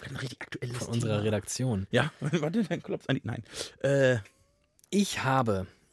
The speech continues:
Speaker 2: folgendes, äh, um jetzt mal einfach ein leichtes Thema, wo wir gerade eh schon bei,
Speaker 1: Sehr
Speaker 2: ähm,
Speaker 1: gut.
Speaker 2: CrossFit Sex Uterus, ich glaub immer noch Union wäre passender, aber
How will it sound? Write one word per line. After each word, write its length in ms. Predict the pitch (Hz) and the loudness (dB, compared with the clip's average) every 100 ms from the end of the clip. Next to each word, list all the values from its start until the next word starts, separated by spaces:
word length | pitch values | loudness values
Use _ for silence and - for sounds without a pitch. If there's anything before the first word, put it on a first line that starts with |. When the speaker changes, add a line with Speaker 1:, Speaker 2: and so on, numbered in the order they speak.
| _ _ _ | _ _ _
Speaker 2:
folgendes, 720 | - - 127 135 110 - - - | -10 0 2 4 2 0 -4 -4
äh, 220 | 104 101 | -4 -2
um 100 | 127 | -2
jetzt 140 | 113 | -2
mal 100 | 117 | -2
einfach 180 | 117 110 | 0 2
ein 140 | 104 104 | 2 4
leichtes 340 | 101 143 120 | 4 4 0
Thema, 240 | - 98 | 2 2
wo 120 | 104 104 | 2 0
wir 80 | |
gerade 240 | 98 101 - | 0 -2 0
eh 100 | 131 | 0
schon 200 | - 107 | 0 2
bei, 380 | 101 95 98 - | 2 2 0 0
Speaker 1:
Sehr 160 | 110 | 0
Speaker 2:
ähm, 140 | 98 90 | 0 0
Speaker 1:
gut. 160 | 90 | -4
Speaker 2:
CrossFit 420 | - 117 - 98 - | -6 -6 -6 -8 -6
Sex 360 | - 147 - 120 | -4 -2 -2 -4
Uterus, 640 | 95 92 90 - - - _ _ - _ _ _ - | -6 -4 -4 -4 -6 -10 _ _ -20 _ _ _ -18
ich 80 | - | -14
glaub 180 | - | -8
immer 140 | 110 104 | -4 -4
noch 120 | 98 | -4
Union 500 | 113 98 92 107 101 | -6 -6 -2 -2 0
wäre 340 | 95 92 90 - - - - _ | -2 -2 -6 -10 -20 -20 -20 _
passender, 460 | - 101 101 85 - | -6 -4 -2 -4 0
aber 380 | 117 131 123 | 4 6 4